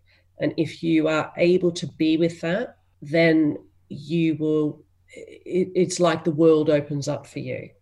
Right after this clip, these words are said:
So that, that would be my piece of advice, is that just, just practice being with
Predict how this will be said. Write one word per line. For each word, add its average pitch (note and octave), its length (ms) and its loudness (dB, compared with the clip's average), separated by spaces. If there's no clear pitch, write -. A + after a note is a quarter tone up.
So D#3 360 2
that, F3+ 280 2
that G3+ 160 2
would G3+ 140 0
be F#3 120 4
my E3 160 4
piece E3 320 -4
of D#3 100 -14
advice, C#3+ 640 -6
is D3 220 -6
that E3 220 -2
just, - 280 -14
just D#4 220 -4
practice - 680 -4
being E3+ 640 4
with D#3 280 -2